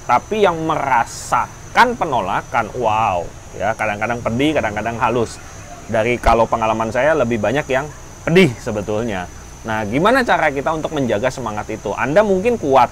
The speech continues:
ya, eh, beberapa mungkin orang yang memang punya mental tangguh, yang memang, eh, seorang pengusaha ngerti bahwa bisnis ini penolakan itu hal yang biasa. Tapi delapan puluh persen orang yang gabung kan bukan. Nah,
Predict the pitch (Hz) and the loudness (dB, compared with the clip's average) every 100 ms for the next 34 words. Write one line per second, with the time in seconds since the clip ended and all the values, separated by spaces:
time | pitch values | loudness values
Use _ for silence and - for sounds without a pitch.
0 | - 90 104 - - 104 98 107 107 117 | 0 -2 -2 -4 -4 -2 0 0 0 2
1 | 110 - 151 147 117 143 110 110 151 127 | 2 4 4 4 -2 -2 0 0 0 -2
2 | 107 104 135 135 110 104 107 107 107 98 | -6 -4 -4 -4 -6 -6 -4 -2 -2 0
3 | 101 98 156 220 - - - 110 113 113 | -4 2 2 2 0 -16 -4 -2 -2 -2
4 | 123 131 127 117 - 113 110 120 110 117 | 0 -2 -2 -4 2 2 2 0 0 -2
5 | 117 113 - - 185 165 185 135 110 98 | -4 -4 -2 0 0 0 -2 -2 -4 -2
6 | 98 107 113 120 139 190 185 - - - | -2 -2 -4 -4 -2 0 -2 -6 -14 -14
7 | - - 135 135 135 135 135 135 185 120 | -16 -8 0 2 4 2 0 0 0 0
8 | 107 101 98 98 - 92 - - - - | -2 -2 -2 -2 -2 -6 -6 -16 -8 -2
9 | 104 214 143 - 135 135 127 131 165 131 | 2 4 4 2 0 0 -2 -4 -2 -2
10 | 135 135 123 120 165 233 208 143 - 92 | -2 -2 0 0 2 0 0 0 0 0
11 | 90 107 - - 107 101 | 0 -6 -12 -8 -4 -4